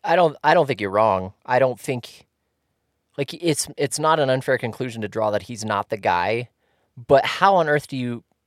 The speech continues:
implement that right now? You can't. You're stuck with him.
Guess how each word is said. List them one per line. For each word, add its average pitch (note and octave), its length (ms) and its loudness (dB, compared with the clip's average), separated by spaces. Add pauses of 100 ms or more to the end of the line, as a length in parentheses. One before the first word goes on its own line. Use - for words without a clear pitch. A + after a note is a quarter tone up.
(600)
implement G#2+ 680 0
that F2 280 -2 (120)
right F#2+ 260 -4
now? E2 380 -12 (160)
You C#3 140 -6
can't. D#3+ 520 -2
You're C#3+ 120 -2
stuck - 480 2
with A2+ 140 -2
him. - 340 -14